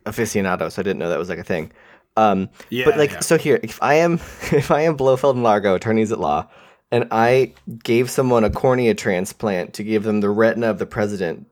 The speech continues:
Speaker 1: which is dubious at best as someone who works front desk at an eye surgery center. Um,
Speaker 2: It is a dumb movie. I, we have to give them their dumb
Speaker 1: I would
Speaker 2: thing.
Speaker 1: be like,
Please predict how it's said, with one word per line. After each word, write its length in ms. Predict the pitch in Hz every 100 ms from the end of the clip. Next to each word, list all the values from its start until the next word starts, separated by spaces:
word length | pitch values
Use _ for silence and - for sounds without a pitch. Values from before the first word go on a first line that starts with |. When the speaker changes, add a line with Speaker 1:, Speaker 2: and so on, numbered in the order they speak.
| _ _
Speaker 1:
which 240 | 110 101 107
is 400 | 98 92 - - _ _ _ _ - 123 123
dubious 460 | 143 185 202 196 175
at 140 | 151
best 280 | 147 120 -
as 120 | 120
someone 360 | - 127 123 123
who 120 | 131
works 280 | 120 117 -
front 300 | 135 120 117
desk 320 | 120 113 -
at 80 | 104
an 80 |
eye 160 | 104 107
surgery 460 | 104 101 87 82 87
center. 480 | 85 76 80 87 - _ _ _ -
Um, 420 | 143 131 117 113
Speaker 2:
It 160 | 147 208
is 180 | 233 196
a 100 | 180
dumb 420 | 160 156 143 143
movie. 400 | 156 135 113 113
I, 220 | 127 160
we 140 | 165 190
have 180 | 202 202
to 80 |
give 240 | 165 165 151
them 160 | 143 135
their 120 | 127
dumb 180 | 123 139
Speaker 1:
I 100 | 165
would 180 | 190 180
Speaker 2:
thing. 60 |
Speaker 1:
be 140 | 165 156
like, 320 | 147 143 139